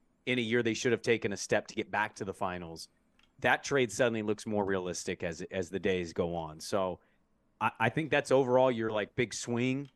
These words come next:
if you're Cronin. Maybe it is, maybe it isn't for him. But I think that's a move that actually ends up working on both sides, where Ant could see Joe down the road and say, "Dude, thanks for doing that. Like,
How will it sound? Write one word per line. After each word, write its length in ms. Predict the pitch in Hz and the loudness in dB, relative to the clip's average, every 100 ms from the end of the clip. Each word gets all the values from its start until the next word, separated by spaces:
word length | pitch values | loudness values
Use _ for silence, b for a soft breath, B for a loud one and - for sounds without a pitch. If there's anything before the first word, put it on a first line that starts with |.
| - | -2
if 200 | 123 - | -2 0
you're 140 | 117 | -2
Cronin. 520 | 113 123 123 147 175 180 _ _ _ - | 0 2 4 2 -2 -6 _ _ _ -8
Maybe 320 | 104 120 135 | -2 0 2
it 60 | 135 | 2
is, 160 | 143 | 2
maybe 200 | 127 131 | 2 0
it 80 | 127 | 4
isn't 220 | 127 135 | 4 4
for 140 | 127 123 | 2 4
him. 260 | 127 165 175 _ _ _ - | 4 0 -6 _ _ _ -4
But 120 | 110 | 0
I 140 | 117 123 | 2 2
think 240 | - 131 | -2 -2
that's 220 | 127 123 | 0 0
a 40 | 127 | -2
move 200 | 127 113 | -2 0
that 120 | 113 | 2
actually 380 | 123 - 127 117 | 2 0 -2 -2
ends 180 | 120 113 | -2 0
up 140 | 117 110 | 0 2
working 340 | 113 117 110 | 0 0 0
on 160 | 101 95 | 0 2
both 220 | 110 - | 2 2
sides, 420 | - 127 123 98 | 2 2 2 -2
where 300 | 98 101 95 _ _ _ _ _ - | -4 -4 -4 _ _ _ _ _ -2
Ant 240 | 113 - | -2 -2
could 140 | 117 | -8
see 160 | - 117 | -4 -4
Joe 260 | 101 113 113 | 2 2 4
down 200 | 117 113 | 2 0
the 60 | |
road 160 | 107 113 | 0 0
and 80 | 107 | 0
say, 100 | 104 | -2
"Dude, 200 | 151 156 | 0 0
thanks 200 | 170 202 | 0 0
for 100 | 156 | -2
doing 320 | 110 110 90 | 0 -2 -4
that. 240 | 85 82 | -8 -10
Like, 240 | 90 90 | -8 -8